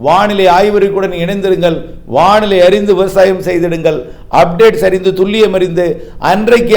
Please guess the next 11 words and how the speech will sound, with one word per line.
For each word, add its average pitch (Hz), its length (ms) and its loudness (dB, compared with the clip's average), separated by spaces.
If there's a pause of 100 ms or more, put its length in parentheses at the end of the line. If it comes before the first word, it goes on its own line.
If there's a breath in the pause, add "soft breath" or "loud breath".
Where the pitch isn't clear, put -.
(100)
அன்றைக்கு 208 360 2 (120)
ஒரு 175 100 6 (100)
ஐந்து 226 280 0
நிமிடம் 190 280 0 (420 loud breath)
இருபத்தி 254 520 0
நான்கு 202 340 2
மணி 180 160 -2
நேரம் 202 320 2
இருக்கிறது. 165 420 0 (460 loud breath)
இதுல 247 180 4 (200)
ஒரு 196 80 4